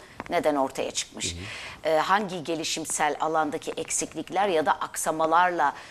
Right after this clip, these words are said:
Speaker 1: bu noktaya gelinmiş? Aslında bunu anlamak <clears throat> önemli.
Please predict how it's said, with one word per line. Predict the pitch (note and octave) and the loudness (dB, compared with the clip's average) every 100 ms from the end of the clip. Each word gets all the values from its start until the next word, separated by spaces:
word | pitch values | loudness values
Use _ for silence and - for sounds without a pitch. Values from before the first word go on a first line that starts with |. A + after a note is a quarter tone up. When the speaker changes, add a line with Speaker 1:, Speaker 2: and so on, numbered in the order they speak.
| - | -14
Speaker 1:
bu | D#3+ E3 | -8 -4
noktaya | D#3 - C#3+ D3 | -4 -2 0 0
gelinmiş? | D3 E3 E3+ A3+ | 0 -2 -2 -2
Aslında | F#3 - G3 G3 | 0 0 0 -2
bunu | E3 F3+ | 0 0
anlamak | C#3 D3 C#3+ C#3+ C3+ | 2 2 2 0 0
<clears throat> | |
önemli. | D3 D3+ D#3+ A#3+ | 0 2 0 -4